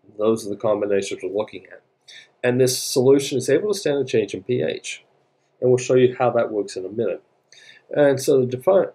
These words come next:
when we define the buffering capacity, it's the amount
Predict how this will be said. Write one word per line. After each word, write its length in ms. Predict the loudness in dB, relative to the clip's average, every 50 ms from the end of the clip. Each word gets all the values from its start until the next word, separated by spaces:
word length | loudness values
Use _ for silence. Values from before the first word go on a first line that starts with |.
| _ _ _
when 240 | -4 0 2 2 2
we 60 | 0 -4 -10
define 360 | -8 -2 0 2 2 2 0
the 60 | -2
buffering 460 | 0 2 2 2 2 0 -2 -2 -2
capacity, 600 | -2 -4 -2 -2 -2 -2 -2 -2 -4 -2 -2 0
it's 180 | -2 -4 -4 -4
the 100 | -4 -4
amount 520 | -2 -2 -2 0 2 2 2 0 -2 -4